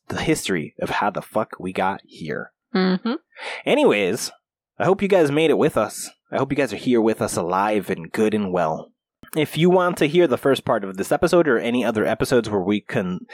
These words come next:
Speaker 1: talk conspiracies of covid and government, you can find the show on the official website at graythoughts dot info or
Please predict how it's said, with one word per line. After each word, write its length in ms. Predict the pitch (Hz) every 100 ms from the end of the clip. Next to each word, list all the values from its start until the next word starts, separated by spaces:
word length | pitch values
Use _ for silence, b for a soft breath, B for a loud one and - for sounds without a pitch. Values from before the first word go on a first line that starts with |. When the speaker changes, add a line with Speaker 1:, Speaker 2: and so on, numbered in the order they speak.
| B -
Speaker 1:
talk 240 | 156 -
conspiracies 800 | - 107 - 185 165 - 151 117
of 180 | 110 -
covid 580 | - 139 139 135 135 123
and 340 | 113 101 92
government, 600 | - 147 131 131 127 120 - _ _
you 100 | 131
can 120 | 147
find 480 | - 220 220 196 143 - 101
the 120 | 104
show 520 | 104 - 113 - - - _ _ _ _
on 100 | 131
the 60 | 151
official 360 | 147 156 160 135
website 420 | 156 - 82 - _ _
at 120 | - 135
graythoughts 380 | 143 135 135 -
dot 140 | 120
info 380 | 143 151 73 - -
or 400 | 143 123 71